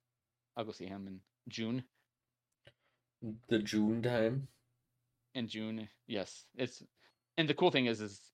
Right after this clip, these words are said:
Speaker 1: the venue where he's going, um, is right next to, uh,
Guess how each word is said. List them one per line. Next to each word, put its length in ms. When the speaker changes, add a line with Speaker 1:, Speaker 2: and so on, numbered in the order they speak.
Speaker 1:
the 300
venue 340
where 100
he's 160
going, 460
um, 380
is 180
right 160
next 380
to, 200
uh, 280